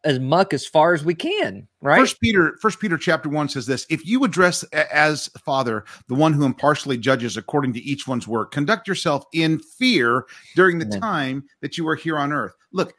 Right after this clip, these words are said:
Speaker 2: Peter, this is New Testament.
Speaker 1: Right.
Speaker 2: Peter says, "Conduct yourselves in fear during the time you are here on earth." What does that mean? Conduct with a reverence and a holiness and an awe of who the living God of all
Speaker 1: Amen.
Speaker 2: creation is, not this cool relationship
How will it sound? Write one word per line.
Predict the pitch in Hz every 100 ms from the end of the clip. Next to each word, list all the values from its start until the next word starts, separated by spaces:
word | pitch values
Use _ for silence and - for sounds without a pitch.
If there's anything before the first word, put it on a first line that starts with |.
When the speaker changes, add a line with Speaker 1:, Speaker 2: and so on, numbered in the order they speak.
| _
Speaker 2:
Peter, | - 240 240 110 -
this | 190
is | 240
New | 185 214
Testament. | - 185 - 98 - - -
Speaker 1:
Right. | 131
Speaker 2:
Peter | 117
says, | - 113 107
"Conduct | - 143 139 233 -
yourselves | 226 - 160 151 -
in | 170 160 156 _
fear | 247 180 120 - - -
during | 185
the | 175
time | 180 170
you | 160
are | 156
here | 143 165
on | 151
earth." | 156 117 -
What | 160
does | 160
that | 170 160
mean? | 156 175 143 104 - - -
Conduct | 180 190 190
with | 165 170
a | 170
reverence | 151 196 160 127
and | -
a | 143
holiness | 123 190 190 151 127 -
and | 151
an | 147 143
awe | 180 196 160 120 - -
of | 156 127
who | - 220
the | 190
living | 180 180 175
God | 170 165
of | 143
all | 151
Speaker 1:
Amen. | - 165 160
Speaker 2:
creation | 113 98 180
is, | 214 131 - - -
not | 165 202 220 160
this | 160 180 170 - - _ _
cool | - 226 233
relationship | 196 180 190 220 185 170 - 107 135